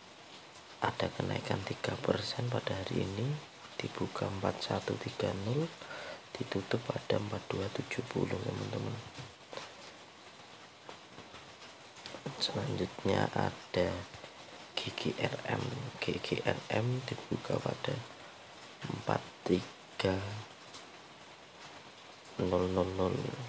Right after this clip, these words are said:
lalu ditutup pada empat empat lima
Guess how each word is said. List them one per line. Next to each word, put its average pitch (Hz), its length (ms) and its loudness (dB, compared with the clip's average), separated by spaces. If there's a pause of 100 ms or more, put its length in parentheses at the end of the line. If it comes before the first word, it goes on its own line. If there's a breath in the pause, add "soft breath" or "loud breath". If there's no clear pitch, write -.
(800)
lalu 90 320 4
ditutup - 480 0
pada - 320 4
empat - 400 4
empat - 160 4 (160)
lima 98 320 2